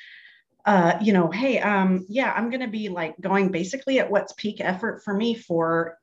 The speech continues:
I mean, even an hour is a long time if you're not used to that,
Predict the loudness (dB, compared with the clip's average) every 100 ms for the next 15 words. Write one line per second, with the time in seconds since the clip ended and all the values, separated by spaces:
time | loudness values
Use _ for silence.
0 | -4 2 2 2 -2 -2 -2 -2 -2 0
1 | 0 -2 -6 -6 -6 -8 -8 -8 -4 -4
2 | -4 -4 -4 -4 -6 -8 -8 -8 -6 -6
3 | -6